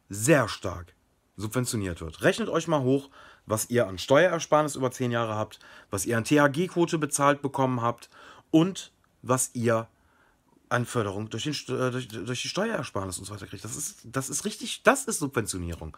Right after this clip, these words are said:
Und nicht ein H-Kennzeichen, was ein paar hundert Euro weniger kostet.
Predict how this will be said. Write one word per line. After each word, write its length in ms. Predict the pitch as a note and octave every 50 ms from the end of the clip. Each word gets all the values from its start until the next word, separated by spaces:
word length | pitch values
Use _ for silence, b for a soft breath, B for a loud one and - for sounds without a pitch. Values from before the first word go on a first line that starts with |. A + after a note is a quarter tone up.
| B B B B B B B B
Und 140 | B - D3
nicht 140 | G#3+ A#3+ B3
ein 120 | B3 G#3
H-Kennzeichen, 880 | F#3 G3+ G#3+ A#3 - G3+ E3+ C#3 - A2+ G#2 G#2 G2+ - D3+ F3 G3 -
was 280 | - C3+ D3 D#3 D#3 -
ein 80 | E3+ D#3+
paar 160 | F3 E3+ E3+
hundert 180 | F3+ F3 E3+
Euro 220 | E3+ E3 D#3+ D#3+ E3
weniger 280 | E3+ D#3 B2 G2+ F#2
kostet. 400 | F2 - F2+ E2+ - - F#2+ F2+